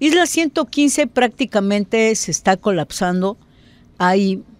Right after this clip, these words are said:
pues, cerca de cuarenta familias evacuadas de estos departamentos recién construidos, recién adquiridos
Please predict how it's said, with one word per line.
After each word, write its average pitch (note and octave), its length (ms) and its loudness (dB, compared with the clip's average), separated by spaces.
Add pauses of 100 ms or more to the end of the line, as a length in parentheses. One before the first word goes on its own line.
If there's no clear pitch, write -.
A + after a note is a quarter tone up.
(120)
pues, E3 180 -6
cerca G3 380 0
de F3 100 -2
cuarenta F3+ 480 0
familias F#3 640 -2
evacuadas F3+ 840 -2
de F3+ 160 2
estos G3 280 0
departamentos E3+ 840 -2
recién F3 420 -4
construidos, F3+ 840 -2 (320)
recién F#3+ 560 2
adquiridos F#3+ 800 0